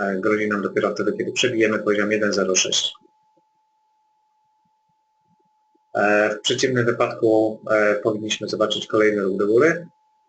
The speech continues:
Możliwy atak na ostatnie szczyty. Silny opór ciągnie się na, do jeden zero osiem sześćdziesiąt. Dolar do złotego. Jesteśmy w okolicach silnego wsparcia, trzy dziewięćdziesiąt osiem.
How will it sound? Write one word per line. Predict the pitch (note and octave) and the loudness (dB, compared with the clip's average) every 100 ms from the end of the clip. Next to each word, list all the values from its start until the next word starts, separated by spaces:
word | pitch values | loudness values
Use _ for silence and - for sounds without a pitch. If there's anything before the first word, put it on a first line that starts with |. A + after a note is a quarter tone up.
| _ _ - | _ _ -16
Możliwy | - D#3+ B2+ A#2+ A#2+ A2 | -6 -2 0 2 2 4
atak | A2 A2+ A2 | 4 0 0
na | G#2+ G#2 G2+ _ - | 0 0 -2 _ -10
ostatnie | A2+ A#2+ A2 G#2 | -4 -2 -2 -2
szczyty. | - B2+ B2 A#2+ - _ _ | 0 0 2 0 -2 _ _
Silny | - B2+ A#2 | -2 0 0
opór | G#2+ G#2 | -2 -4
ciągnie | - A2 A2 | -4 -6 -6
się | G#2 A2+ | -6 -4
na, | A2 G#2+ - | -6 -8 -12
do | A2 B2 | -2 2
jeden | C3 A#2+ A2 G#2 - | 2 0 -4 -10 -14
zero | A#2+ A#2+ G#2+ - | -2 0 0 -2
osiem | - G#2+ G2 _ _ | -6 -8 -12 _ _
sześćdziesiąt. | - A2+ G2+ - - _ _ _ _ _ _ _ _ _ _ _ _ _ _ | -4 -2 -4 -10 -14 _ _ _ _ _ _ _ _ _ _ _ _ _ _
Dolar | E3 F3 - | 2 4 2
do | C3 | 0
złotego. | B2+ B2 G#2 G#2+ - | 0 0 0 -2 -6
Jesteśmy | C3+ B2 D#3 D#3 D3 C#3+ - - | -6 0 0 0 0 0 -2 -6
w | |
okolicach | B2+ C3+ C3 C#3 B2+ - | 0 0 2 0 0 -2
silnego | C3 B2+ A#2+ A#2 | -2 0 0 0
wsparcia, | - A#2 - C3+ C3 | 0 -2 2 0 2
trzy | - A#2 | 0 -2
dziewięćdziesiąt | A2 A2 G#2+ G#2 A2 | -8 -8 -10 -8 -6
osiem. | - C3 C#3+ | -4 -4 -6